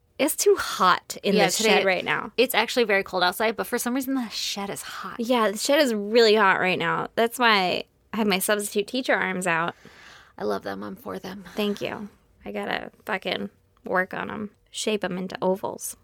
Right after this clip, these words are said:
Speaker 2: You need a typo.
Speaker 1: I know.
Speaker 2: Get Billy Blanks on your ass.
Speaker 1: I know. Billy Blanks has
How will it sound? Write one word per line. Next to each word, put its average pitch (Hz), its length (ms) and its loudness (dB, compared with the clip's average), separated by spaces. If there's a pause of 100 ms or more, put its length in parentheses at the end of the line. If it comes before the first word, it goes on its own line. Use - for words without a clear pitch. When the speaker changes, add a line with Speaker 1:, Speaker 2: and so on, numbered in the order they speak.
(320)
Speaker 2:
You 190 160 -12
need 190 180 -8
a 180 80 -6
typo. 156 500 -10 (220)
Speaker 1:
I 208 80 -2
know. 294 880 6 (460)
Speaker 2:
Get 196 180 -4
Billy 202 220 0
Blanks 185 300 -10
on 165 120 -10
your 127 140 -12
ass. 131 340 -12
Speaker 1:
I 233 120 2
know. 190 260 2
Billy 240 280 6
Blanks 214 360 4
has 180 160 -8